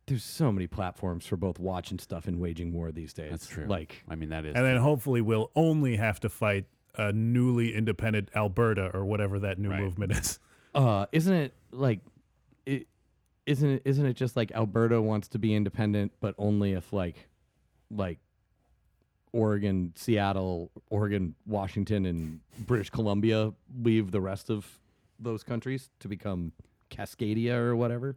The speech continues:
Speaker 2: What? Is that a thing?
Speaker 1: Yeah, dude, that's been a thing forever.
Speaker 2: Huh.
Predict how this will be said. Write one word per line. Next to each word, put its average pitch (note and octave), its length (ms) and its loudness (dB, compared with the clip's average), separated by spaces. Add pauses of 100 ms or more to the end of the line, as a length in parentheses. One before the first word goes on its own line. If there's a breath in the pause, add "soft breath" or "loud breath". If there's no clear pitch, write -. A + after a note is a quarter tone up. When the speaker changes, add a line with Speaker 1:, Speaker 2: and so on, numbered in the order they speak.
Speaker 2:
What? G#2 340 -8
Is F2+ 100 -14
that F#2 160 -8
a A2 80 -6
thing? F#2 400 -8 (160)
Speaker 1:
Yeah, G#3 300 4 (120)
dude, D3+ 160 2
that's G3 220 4
been D3+ 140 4
a A2+ 40 0
thing A2 280 0
forever. G#2 640 -2 (200)
Speaker 2:
Huh. D2 200 -4